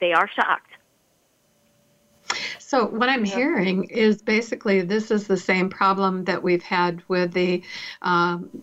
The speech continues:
Speaker 2: uh, the, uh, opioids, is that pharma was pushing something that was gonna be a moneymaker, but not giving the whole truth or, or even maybe any of the truth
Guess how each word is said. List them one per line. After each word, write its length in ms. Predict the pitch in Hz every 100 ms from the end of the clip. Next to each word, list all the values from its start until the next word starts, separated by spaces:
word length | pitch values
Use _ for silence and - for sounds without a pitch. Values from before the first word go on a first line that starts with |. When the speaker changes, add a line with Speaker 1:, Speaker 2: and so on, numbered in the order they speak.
| -
Speaker 2:
uh, 400 | 220 180 165 170 - - - _
the, 560 | 208 196 185 180 170 175
uh, 220 | 170 -
opioids, 760 | 208 208 226 185 - - - - - - - -
is 220 | 190 175
that 260 | 190 175 170
pharma 500 | - 196 190 185 170
was 220 | 170 160
pushing 640 | - 233 233 220 185 175
something 640 | 175 - 175 175 180 175 175
that 180 | 175 -
was 180 | 180
gonna 220 | - 185 175
be 360 | 180 175 170
a 120 | -
moneymaker, 880 | 180 180 208 214 185 175 175 175 185 - - - - -
but 300 | 165 190 208
not 360 | 196 196 196 -
giving 640 | 190 180 180 180 180 175 _
the 80 | 190
whole 240 | 170 185 175
truth 540 | - 240 190 190 -
or, 220 | 196 185
or 160 | 190 185
even 260 | 190 180 175
maybe 300 | 175 165 175
any 260 | 262 214
of 100 | 175
the 120 | 175
truth 420 | 175 - 180 180